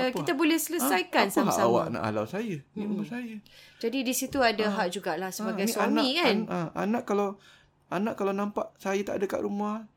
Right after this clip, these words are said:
Speaker 2: Mm-mm.
Speaker 1: tak tidur sini, apa perasaan
Speaker 2: Perasaan
Speaker 1: anak?
Speaker 2: anak-anak,
Speaker 1: Apa anak
Speaker 2: ya.
Speaker 1: rasa? Awak fikir tak pasal? Memang salah saya, tapi benda ni kita boleh,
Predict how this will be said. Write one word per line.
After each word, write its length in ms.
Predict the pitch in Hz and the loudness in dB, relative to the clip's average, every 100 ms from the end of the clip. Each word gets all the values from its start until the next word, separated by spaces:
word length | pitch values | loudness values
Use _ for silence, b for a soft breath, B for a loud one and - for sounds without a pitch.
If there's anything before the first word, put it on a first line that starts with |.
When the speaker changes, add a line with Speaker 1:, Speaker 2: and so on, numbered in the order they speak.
| _ _ _ - | _ _ _ -18
Speaker 2:
Mm-mm. 280 | 190 170 156 | -16 -12 -6
Speaker 1:
tak 160 | - | -4
tidur 240 | 202 202 208 | -4 -2 -2
sini, 480 | - 208 214 214 233 | -2 -2 0 -2 -6
apa 180 | - - | -8 -6
perasaan 400 | - 156 135 120 | -2 -2 -2 0
Speaker 2:
Perasaan 160 | 104 101 | 0 0
Speaker 1:
anak? 240 | 185 180 - | -2 -4 -6
Speaker 2:
anak-anak, 120 | - | -2
Speaker 1:
Apa 80 | 226 | 0
anak 160 | 175 101 | 0 0
Speaker 2:
ya. 60 | |
Speaker 1:
rasa? 200 | 123 156 151 | -2 -2 -4
Awak 160 | - - | -6 -8
fikir 220 | 196 214 | -8 -8
tak 120 | - | -8
pasal? 260 | - 165 160 - b | -8 -8 -10 -12 b
Memang 200 | 185 214 | -2 0
salah 200 | 180 170 | 0 -2
saya, 240 | 180 208 175 | -2 -4 -4
tapi 240 | 135 170 196 | -6 -8 -4
benda 180 | 170 | -4
ni 160 | 180 190 | -4 -6
kita 240 | 180 165 | -8 -6
boleh, 400 | 151 147 139 135 | -4 -2 -4 -4